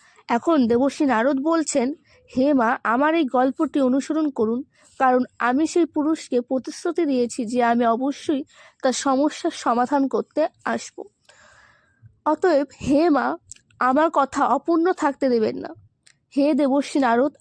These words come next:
আমি আপনার কথা অপূর্ণ থাকতে দেব না এবং শেষে আমি আপনাকে সেই পুরুষের কথা বলবো। এখন গল্পটি শুরু করে দেবী লক্ষ্মী বলছেন, এক সময় এক শহরে শ্যাম নামে এক অলস লোক বাস করত।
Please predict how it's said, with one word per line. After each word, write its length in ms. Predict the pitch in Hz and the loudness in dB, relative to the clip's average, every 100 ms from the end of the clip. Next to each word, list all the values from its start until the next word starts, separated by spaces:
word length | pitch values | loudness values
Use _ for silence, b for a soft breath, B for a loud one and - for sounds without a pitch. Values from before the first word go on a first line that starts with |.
| - | -4
আমি 200 | 240 247 | 0 0
আপনার 380 | 240 - 262 254 | 0 -2 -2 0
কথা 380 | 254 247 285 240 - | -2 -2 0 0 0
অপূর্ণ 440 | 233 - 294 320 | -2 0 0 0
থাকতে 340 | 311 262 - 240 | -2 -4 -2 -2
দেব 260 | 202 202 | -2 -4
না 100 | - - - B B | -8 -14 -20 B B
এবং 180 | 247 269 | -2 -2
শেষে 480 | - 330 294 359 339 | -2 -2 -2 0 2
আমি 220 | 311 311 | 2 2
আপনাকে 420 | 294 277 302 302 | 0 0 -2 -2
সেই 300 | - 269 294 | -2 -2 -2
পুরুষের 380 | - 294 - 285 | -2 -4 -2 0
কথা 260 | 190 - 233 | -2 -4 -4
বলবো। 440 | 202 208 - 302 - B B B B | -4 -4 -8 -16 -16 B B B B
এখন 380 | 233 - 269 | -2 0 -2
গল্পটি 420 | 240 233 233 262 277 | 2 0 0 -4 -4
শুরু 280 | - 311 | -2 -2
করে 260 | 320 262 214 | 0 0 0
দেবী 280 | 233 240 247 | -2 -2 0
লক্ষ্মী 380 | 262 - - 294 | -2 -4 -6 -2
বলছেন, 520 | 285 311 - 262 285 - B B B - | 0 -2 -4 -6 -6 -14 B B B -4
এক 200 | 269 - | -4 -2
সময় 300 | 320 330 320 | 0 2 2
এক 160 | 302 | 0
শহরে 500 | - 262 277 247 240 - | 0 0 2 2 0 -4
শ্যাম 360 | - 269 285 | -2 0 2
নামে 300 | 302 302 285 | 2 0 2
এক 240 | 262 262 - | 2 0 -2
অলস 440 | 240 254 285 - 254 | 0 0 0 -2 -2
লোক 140 | 226 | -2
বাস 280 | 226 214 - | -2 -6 -8
করত। 340 | - - 311 | -12 -12 -14